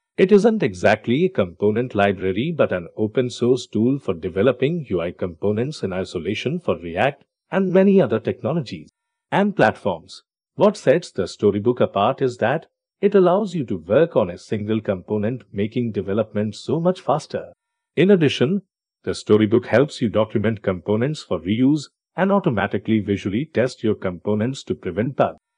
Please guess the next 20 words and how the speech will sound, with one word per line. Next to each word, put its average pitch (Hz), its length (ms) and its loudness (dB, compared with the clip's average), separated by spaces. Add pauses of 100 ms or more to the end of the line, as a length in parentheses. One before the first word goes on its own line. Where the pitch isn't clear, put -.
(180)
Finally, 185 640 2 (260)
extend 190 460 2
Storybook 110 580 2
with 104 160 4
an 95 180 0
ecosystem 98 600 -2
of 90 240 -6
add-ons 101 520 -4 (220)
that 180 140 2
help 185 340 0
you 165 120 2
do 117 100 2
things 151 420 -4
like 90 220 -2
fine-tune 101 640 -2
responsive 98 640 -4
layouts 101 480 0
or 92 100 -2
verify 120 520 -2 (280)
accessibility. 147 840 -4